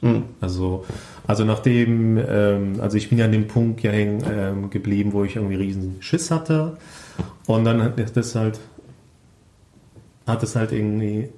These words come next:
Speaker 2: äh, lange gedauert, äh, ähm, bis
Speaker 1: Entschuldigung,
Speaker 2: Ja,
Speaker 1: ihr,
Speaker 2: ja,
Speaker 1: ihr
Speaker 2: also
Speaker 1: müsst wissen, ich hab
Speaker 2: Ja.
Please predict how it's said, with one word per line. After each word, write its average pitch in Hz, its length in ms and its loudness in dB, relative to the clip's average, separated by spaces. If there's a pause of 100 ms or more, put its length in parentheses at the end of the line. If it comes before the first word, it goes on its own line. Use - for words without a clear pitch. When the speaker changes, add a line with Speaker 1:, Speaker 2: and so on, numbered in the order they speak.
(140)
Speaker 2:
äh, 107 180 4
lange 113 280 4
gedauert, 110 720 2
äh, 113 360 0 (800)
ähm, 104 760 -2 (140)
bis 110 200 0
Speaker 1:
Entschuldigung, 165 320 6 (180)
Speaker 2:
Ja, 123 100 4
Speaker 1:
ihr, 123 60 6
Speaker 2:
ja, 117 140 0
Speaker 1:
ihr 175 60 4
Speaker 2:
also 165 40 4
Speaker 1:
müsst 185 200 2
wissen, 175 260 0
ich 165 120 0
hab 165 160 0
Speaker 2:
Ja. 143 140 2